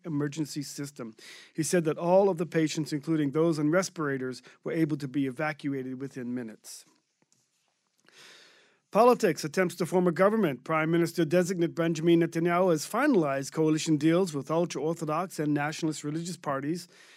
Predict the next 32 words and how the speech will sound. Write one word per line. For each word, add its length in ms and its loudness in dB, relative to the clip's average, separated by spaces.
and 160 2
final 340 4
steps 320 2
toward 240 4
his 100 0
political 400 0
comeback 560 2
at 80 -10
the 100 -6
head 160 0
of 160 0
one 160 -2
of 100 -4
the 80 -4
most 280 -6
right-wing 480 -2
governments 540 -4
in 80 -10
Israel's 440 -10
history. 460 -4
Netanyahu 600 0
is 140 0
expected 560 0
to 80 -6
swear 280 0
in 320 2
his 240 -4
new 140 2
government 500 -2
on 220 -2
Thursday, 500 2
tomorrow. 560 -6